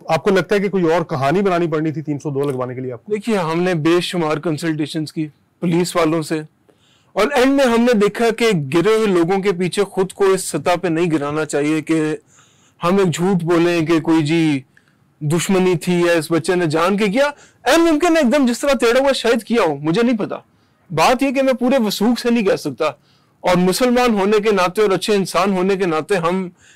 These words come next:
Speaker 2: ऐसी चीज नहीं सोच सकते जो हमें सौ फीसद ना पता हो। लेकिन ये कहने के साथ साथ ये मैं जरूर कहूंगा,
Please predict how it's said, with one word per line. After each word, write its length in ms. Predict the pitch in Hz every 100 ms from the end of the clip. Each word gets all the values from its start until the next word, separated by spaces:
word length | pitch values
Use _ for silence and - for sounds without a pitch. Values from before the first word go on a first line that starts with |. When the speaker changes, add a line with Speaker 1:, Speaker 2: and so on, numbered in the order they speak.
| _ 175
Speaker 2:
ऐसी 220 | 160 214
चीज 200 | 214 175
नहीं 240 | 165 247
सोच 300 | 240 190 -
सकते 260 | 180 160 202
जो 140 | 190
हमें 280 | 175 185 190 -
सौ 220 | - 165
फीसद 300 | 180 185 170
ना 140 | 156
पता 240 | 156 139 147
हो। 140 | 139 _ _ _ _ _ _ _ _ _ _ -
लेकिन 280 | 165 202 220
ये 240 | 185 262
कहने 320 | 226 214 220
के 100 | 226
साथ 220 | 214 180 185
साथ 200 | 214 165
ये 200 | 165 220
मैं 160 | 214
जरूर 240 | 160 165 156
कहूंगा, 380 | 147 139 143